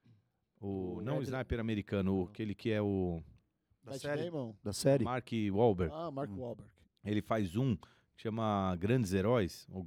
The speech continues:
Speaker 1: ou
Speaker 4: Não
Speaker 1: Somos
Speaker 4: assisti.
Speaker 1: Heróis, alguma coisa assim. Nunca viu?
Speaker 4: Não, não vi.
Speaker 1: Mano, esses de, de, de tática, de tático mesmo,
Speaker 4: Hum.
Speaker 1: assim, cara, eles salvam um menininho, eles, eles, na hora de matar, eles não matam o menininho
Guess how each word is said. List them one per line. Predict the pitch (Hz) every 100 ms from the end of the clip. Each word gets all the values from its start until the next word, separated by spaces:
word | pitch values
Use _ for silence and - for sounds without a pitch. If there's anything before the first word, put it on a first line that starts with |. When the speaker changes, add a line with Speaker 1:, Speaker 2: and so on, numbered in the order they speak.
| 87
Speaker 1:
ou | 98 95 90 82
Speaker 4:
Não | 123
Speaker 1:
Somos | 110 117
Speaker 4:
assisti. | 104 98
Speaker 1:
Heróis, | 92 117 92 73 - - _ -
alguma | 90 110
coisa | - 98
assim. | -
Nunca | 127 - 90
viu? | 107 143
Speaker 4:
Não, | 120 120
não | 127
vi. | 123 117 107
Speaker 1:
Mano, | 92 92 104 123 104
esses | 123 151
de, | 131 147 - 101
de, | 101 113 104 - -
de | 98 92
tática, | - 110 120 - - 82 - _ _ _ -
de | 87
tático | - 101 - -
mesmo, | - 110 101
Speaker 4:
Hum. |
Speaker 1:
assim, | 87 - 123 120 - _ _ _
cara, | 107 110
eles | 95 101 95
salvam | - 107 110 104
um |
menininho, | 107 107 104 101 104 127 127 -
eles, | 104 92 -
eles, | 101 92
na | 98 98
hora | 110
de | 101
matar, | 110 104 90 104 110
eles | 101
não | 117
matam | 104 107 101 113
o |
menininho | 107 110 113 101 95